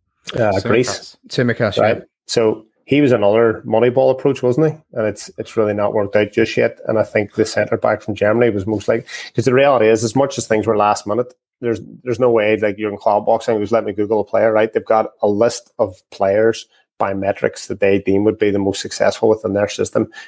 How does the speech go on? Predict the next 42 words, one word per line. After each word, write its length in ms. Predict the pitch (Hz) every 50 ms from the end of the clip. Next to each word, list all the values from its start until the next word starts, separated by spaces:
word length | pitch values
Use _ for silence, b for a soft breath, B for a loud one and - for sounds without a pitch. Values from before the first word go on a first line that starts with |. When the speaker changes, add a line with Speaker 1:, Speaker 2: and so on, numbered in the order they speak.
| B B
Speaker 1:
right? 180 | - 107 107 101
That 180 | 107 104 104 -
player's 220 | - 113 110 101
not 120 | 110 104 101
available, 280 | 98 110 110 104 101 95
take 300 | - - 95 - _ -
next 220 | 101 98 95 -
player, 200 | _ 110 107 107 104
not 180 | 101 98 98
available. 340 | 92 95 98 98 101 104 101
So 160 | - - 110 107
we're, 120 | 110 107
they're 140 | - 113 107
making 220 | 107 107 107 - -
their 60 | 107
way 60 | 101
down 160 | 98 104 101 98
the 60 | 101
list. 200 | 110 117 - b b b b b b b b b b b b b b b b b b b b b _ _ _
You 120 | 139 123
know, 200 | 104 95 92 _ _
maybe 200 | 117 120 113 110 113
in 60 | 98
two 140 | - 107 107
years' 180 | 110 113 113
time, 180 | - 123 113 107
those 140 | 104 101 107
lads 200 | 107 104 92 -
might 160 | 104 101 101
be 60 | 107
right. 220 | 104 107 113 113
But 120 | - 110 107
at 180 | 107 110 110
this 200 | - 107 104 -
moment 280 | 113 104 101 104 98 98
in 60 | 104 101
time, 260 | 104 113 117 113 - _ _ _ _
were 200 | 120 117 107 104
they 140 | 98 104 101
the 80 | 98 101
best 260 | - 104 104 104 -
recruitment 440 | - - - 117 113 120 123 117